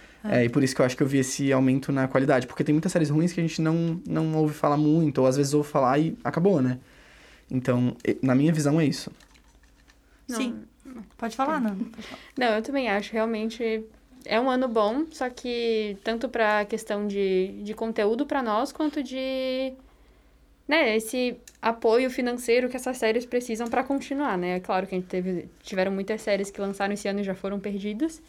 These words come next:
Speaker 2: É.
Speaker 3: mas eu acho que realmente tá sendo um ano bem bom pras séries e acho que é, pode ser um dos melhores pras séries, sim.
Speaker 1: Sim.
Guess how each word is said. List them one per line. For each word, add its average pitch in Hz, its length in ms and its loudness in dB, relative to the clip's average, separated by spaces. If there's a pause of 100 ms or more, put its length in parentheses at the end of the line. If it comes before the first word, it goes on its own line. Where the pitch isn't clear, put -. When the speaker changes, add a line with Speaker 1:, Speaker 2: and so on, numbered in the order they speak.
(500)
Speaker 2:
É. - 60 -4
Speaker 3:
mas 220 1080 2
eu 220 120 2
acho 214 260 -2
que 233 500 0
realmente 233 440 -2
tá 240 80 -4
sendo 233 240 -6
um 226 40 -2
ano 226 280 -4
bem 226 220 -2
bom 226 220 -4
pras 226 240 -4
séries 196 480 -6
e 196 300 -4 (220)
acho 185 240 -8
que 196 320 -8 (560)
é, 202 80 -10
pode 233 280 -2
ser 269 140 -2
um 240 100 -2
dos 233 120 -6
melhores 196 360 -4
pras 196 200 -12
séries, 185 240 -10
sim. 180 160 -14 (300)
Speaker 1:
Sim. 220 340 -6